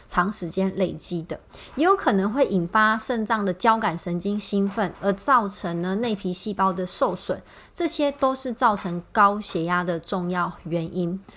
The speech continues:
换句话说，我们吃得太咸，其实就会增加高血压的发生率，而且这个所谓的太咸，比你印象中的咸其实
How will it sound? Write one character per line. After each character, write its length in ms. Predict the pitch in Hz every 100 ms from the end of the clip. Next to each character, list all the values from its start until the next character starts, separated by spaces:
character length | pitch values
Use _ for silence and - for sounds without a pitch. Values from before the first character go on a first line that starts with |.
| - - -
换 140 | 339
句 100 | 294
话 220 | 294 302
说， 340 | 269 233 226 220
我 80 | 196
们 120 | 196
吃 160 | 196 277
得 140 | 247
太 220 | - 247
咸， 280 | 202 - 151
其 160 | - 196
实 100 | 214
就 140 | 214
会 140 | 233 226
增 240 | 208 202
加 240 | 208 196
高 200 | 196 196
血 140 | 196 170
压 160 | 165
的 300 | 170 170 151
发 240 | 175 - 170
生 260 | 180 165
率， 180 | 170 180 - - -
而 40 |
且 140 | 240 269
这 80 | 277
个 140 | 247
所 160 | - 196
谓 60 |
的 100 | 233
太 260 | - - 220
咸， 320 | 196 180 165
比 100 | 170
你 100 | 226 202
印 200 | 240 240
象 180 | 226
中 140 | 214 208
的 80 | 185
咸 320 | - 165 147
其 140 | 220
实 100 | 220